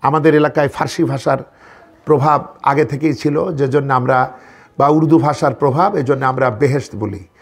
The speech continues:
কিন্তু কোরআনের ভাষা হলো জান্নাত আর জাহান্নাম। তে আল্লাহ পাক এই পৃথিবীতে সুখ আর দুঃখ হালুয়ার মতো বানিয়ে রাখছে।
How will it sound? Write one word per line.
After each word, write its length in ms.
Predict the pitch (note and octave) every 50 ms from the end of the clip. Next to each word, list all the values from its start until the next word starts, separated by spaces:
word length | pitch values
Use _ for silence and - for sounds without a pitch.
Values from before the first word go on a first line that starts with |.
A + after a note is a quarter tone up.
| - - - - - _ _ -
কিন্তু 200 | C3+ A#2+ A#2 A2
কোরআনের 400 | - D#3+ E3 E3+ F3 F3 F3 D#3
ভাষা 280 | A#2 C#3+ D#3 - F#3
হলো 140 | F3+ F3+ F#3+
জান্নাত 560 | C#3 G#2 D#3+ D3 D3 D#3+ E3 F#3 G3+ G3+ -
আর 80 | D3 C3+
জাহান্নাম। 560 | A2+ F#2+ D3+ A#2+ G#2 B2+ A#2+ G#2 F#2+ - - - _ _ _ _ _ _ _ _ _ - _ _ _ - - - - - _ _ _ _ _ -
তে 280 | - A#2 B2 A#2+ A2 - - - _ _ -
আল্লাহ 280 | - B2+ D3 E3+ G3 -
পাক 180 | - A3 F3+
এই 100 | G#3 G3+
পৃথিবীতে 580 | C#3 - E3+ E3+ - A#3 G#3+ G#3 F3 E3 F3 A2+
সুখ 300 | A2 - - G3+ - -
আর 140 | G3+ F3 A#2
দুঃখ 340 | A#2 E3 G3+ - - - F#3+
হালুয়ার 560 | E3 - A2+ C3+ E3 F#3+ G3 G3 F#3+ F#3 E3
মতো 220 | F3 E3+ - F#3+
বানিয়ে 280 | E3 E3 D#3 D3+ C#3 B2+
রাখছে। 420 | B2 A2+ - - - F#2+ - -